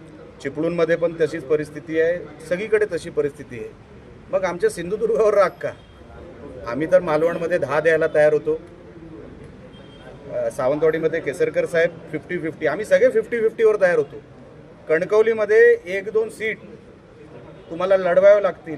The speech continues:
हे जर आम्हाला राणेसाहेब सांगून ठ-, आम्हाला ठेवलं होतं, पण एक दोन सीट पण नाही. फोटोही काढले गेले, माझे काढले असते समजू शकत होतो,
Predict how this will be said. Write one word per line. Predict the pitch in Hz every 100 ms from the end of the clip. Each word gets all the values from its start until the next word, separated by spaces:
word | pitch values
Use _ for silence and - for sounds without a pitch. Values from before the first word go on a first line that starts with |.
| 123
हे | 165
जर | 175 180
आम्हाला | 170 180 175
राणेसाहेब | 160 175 180 180 - 880 - - - - - - - - - -
सांगून | 165 214 254
ठ-, | - - 143
आम्हाला | 147 170
ठेवलं | 160 151 147
होतं, | 135 - 160
पण | - - 151
एक | 120 131 147
दोन | 214
सीट | 208 -
पण | - 151
नाही. | 117 95 95 - - - - - 123 123 127 - - - - - - - -
फोटोही | 135 180 214
काढले | 220 160 151
गेले, | 143 131
माझे | 131 135 151
काढले | 190 185 185
असते | 185 196
समजू | 185 170 170
शकत | 143 120
होतो, | 101